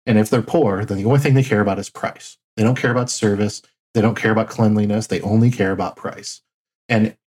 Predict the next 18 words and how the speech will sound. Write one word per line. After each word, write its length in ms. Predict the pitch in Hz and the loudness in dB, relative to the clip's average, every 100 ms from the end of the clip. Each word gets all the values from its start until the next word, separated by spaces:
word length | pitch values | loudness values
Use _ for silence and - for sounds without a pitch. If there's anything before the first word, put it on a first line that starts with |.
| _ - | _ -4
it's 180 | 143 - | -2 0
completely 680 | 127 123 - 151 151 117 | 0 0 2 0 2 2
and 100 | 104 | 0
totally 520 | - 107 104 98 95 - | 0 2 2 0 -2 -4
wrong 440 | 120 110 113 107 104 | -4 0 2 2 0
in 180 | 107 101 | 0 2
my 200 | 95 107 | 2 2
industry. 680 | 113 117 - - 127 139 143 _ _ _ _ | 2 0 0 -2 0 0 -4 _ _ _ _
And 100 | 123 | 0
it's 140 | 113 - | 2 2
wrong 180 | 120 110 | 2 4
in 80 | |
every 220 | 101 92 87 | 2 2 -2
other 200 | 85 67 | -2 -6
industry 400 | - 71 - 76 | -10 -12 -10 -12
as 120 | 76 | -10
well. 360 | 82 71 65 - - | -8 -8 -8 -16 -10
So 240 | 92 | -8